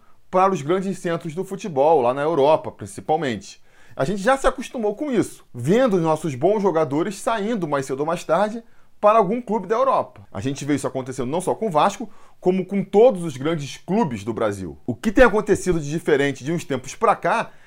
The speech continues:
é que o Vasco tem começado a abastecer outros concorrentes locais.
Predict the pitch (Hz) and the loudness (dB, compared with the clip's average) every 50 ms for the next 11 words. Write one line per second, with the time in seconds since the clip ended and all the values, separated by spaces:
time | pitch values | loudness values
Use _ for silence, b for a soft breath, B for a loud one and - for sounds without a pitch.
0 | b b - 156 170 - 233 202 135 170 160 - - 180 175 226 208 233 220 202 | b b -6 -6 -4 -2 -4 -2 2 2 2 2 0 -6 -8 -8 -4 -4 -4 -4
1 | 180 - 175 160 151 139 147 139 - - 131 117 - - 180 233 247 - b b | -2 0 0 0 2 0 -2 -4 -2 -6 -6 -6 -4 -4 0 0 0 -2 b b
2 | b b b b - 180 226 277 311 311 240 196 - - 202 196 - 185 156 143 | b b b b -2 4 4 4 4 4 0 -6 -2 -2 -2 0 2 0 0 2
3 | 180 233 226 - 226 247 277 285 - 214 214 220 165 117 - - - | 0 -4 -4 -2 2 2 2 4 6 6 6 6 4 -2 -6 -14 -20